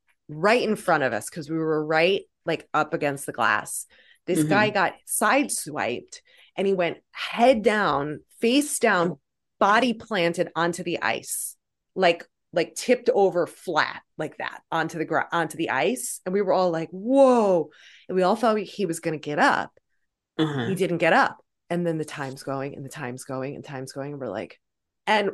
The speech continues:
Speaker 1: I'm like, "Where's the, like, where's the medic? Like, what's happening?" Is it, it's like, t-, still, he's not moving. He's totally flatlined on the ice. Nobody's coming over. The pl-, the puck's at the other end of the ice.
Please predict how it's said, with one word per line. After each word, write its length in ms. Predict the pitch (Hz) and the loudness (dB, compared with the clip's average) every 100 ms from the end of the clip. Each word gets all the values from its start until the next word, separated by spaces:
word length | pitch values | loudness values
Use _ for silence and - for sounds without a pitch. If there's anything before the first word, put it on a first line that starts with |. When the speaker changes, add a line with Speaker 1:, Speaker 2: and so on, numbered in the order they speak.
| - | -2
Speaker 1:
I'm 120 | 214 | -2
like, 160 | 202 185 | -2 -4
"Where's 520 | 190 247 269 294 - | 2 6 6 4 4
the, 220 | 247 - | 4 4
like, 120 | 214 208 | 0 -4
where's 520 | 175 170 220 311 311 | -6 2 6 6 4
the 80 | 262 | 2
medic? 360 | 277 403 143 180 | 4 4 2 0
Like, 140 | 170 | 0
what's 280 | 170 320 359 | 4 4 4
happening?" 500 | 208 349 208 123 - 190 | 2 2 2 -4 -6 -2
Is 120 | 190 | -2
it, 100 | - | -2
it's 180 | 147 - | -4 -2
like, 140 | 196 - | -6 -6
t-, 180 | - - - | -14 -14 -12
still, 460 | - - 339 240 | -6 4 6 6
he's 280 | - 233 190 | 2 0 2
not 320 | 208 262 311 202 | 4 4 4 6
moving. 440 | 277 262 110 147 | 6 6 2 -2
He's 300 | 240 262 - | 0 0 -2
totally 400 | - 262 262 226 | 0 2 4 0
flatlined 640 | 220 185 196 - 156 151 143 | -2 2 2 2 0 -2 -4
on 100 | 135 | -4
the 140 | 151 | -2
ice. 380 | 143 151 - - _ _ _ _ _ _ _ _ _ - | -2 -2 -10 -16 _ _ _ _ _ _ _ _ _ -4
Nobody's 460 | 214 220 254 311 302 | 6 8 8 6 4
coming 280 | 240 220 | 2 4
over. 380 | 165 160 160 - - | 4 4 2 0 -4
The 100 | 175 | -4
pl-, 280 | - 214 185 | -2 -4 -4
the 80 | |
puck's 320 | - 240 247 302 | 0 0 2 -2
at 100 | 269 | 2
the 120 | 220 | 2
other 220 | 208 196 | 4 2
end 120 | 185 | 2
of 60 | 170 | 0
the 120 | 135 | 2
ice. 360 | 131 143 - | 2 0 -4